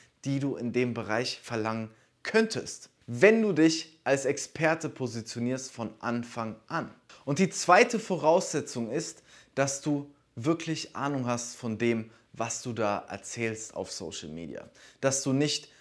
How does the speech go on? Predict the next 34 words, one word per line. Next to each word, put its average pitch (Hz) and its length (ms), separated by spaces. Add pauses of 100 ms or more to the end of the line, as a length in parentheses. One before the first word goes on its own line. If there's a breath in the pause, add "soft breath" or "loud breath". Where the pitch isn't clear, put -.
(220 soft breath)
ein 135 200
paar 127 240
Videos 139 460
zu 131 100
einem 120 160
Thema 131 320
geschaut 120 440
hast 120 240
und 113 180
dann 120 240
wiedergibst, 127 640 (260 soft breath)
was - 200
du 123 80
da 113 400 (180 loud breath)
gerade 123 320
gehört 123 400
hast, 131 200
sondern 120 380 (240 loud breath)
dass 127 220
du 143 80
dich 131 260
wirklich 147 460 (160 soft breath)
fundiert 135 760 (200 loud breath)
über 123 340
einen 123 200
längeren 135 560
Zeitraum 127 720 (320 loud breath)
mit 110 100
einem 123 240
Thema 147 280
beschäftigt 131 640
hast. - 320 (1400 soft breath)
Wenn 180 180
du 214 160